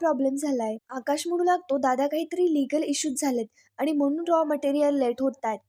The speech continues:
तुला मी सांगितलं होतं ना काय झालंय." तर मग अर्णवला लक्षात येतं की नेमकं काय प्रॉब्लेम झालाय, म्हणजे याच्यामध्ये या स्टाफच्या लोकांची काहीच चुकी नाही.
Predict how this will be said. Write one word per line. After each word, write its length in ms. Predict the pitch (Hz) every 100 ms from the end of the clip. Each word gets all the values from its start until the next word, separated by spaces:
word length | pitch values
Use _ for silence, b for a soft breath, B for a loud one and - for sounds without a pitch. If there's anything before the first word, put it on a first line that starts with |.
| _
तुला 180 | 277 262
मी 120 | 277 349
सांगितलं 440 | 311 285 302 392
होतं 260 | 370 - 294
ना 100 | 330
काय 180 | 285 269
झालंय." 320 | 294 294 254 254 _ -
तर 80 | 240
मग 200 | 262 269
अर्णवला 380 | 247 262 269 294
लक्षात 420 | 320 311 320 311
येतं 240 | 320 269 240
की 160 | 285
नेमकं 320 | 269 254 277 311
काय 160 | 294 269 269
प्रॉब्लेम 360 | 269 247 247
झालाय, 300 | 269 269 214 202 _ _ -
म्हणजे 180 | 247 269
याच्यामध्ये 580 | 254 269 294 330 240 262
या 120 | 269
स्टाफच्या 520 | - 294 240 - 311
लोकांची 500 | 294 277 294 285 330 311
काहीच 380 | 302 240 277 -
चुकी 220 | 285 269
नाही. 180 | 247